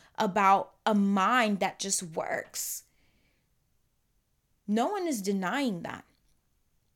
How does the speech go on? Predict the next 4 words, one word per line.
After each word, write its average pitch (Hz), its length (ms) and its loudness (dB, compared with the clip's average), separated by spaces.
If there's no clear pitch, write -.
However, 240 640 -4
is 220 300 -2
the 254 100 0
cost - 800 -6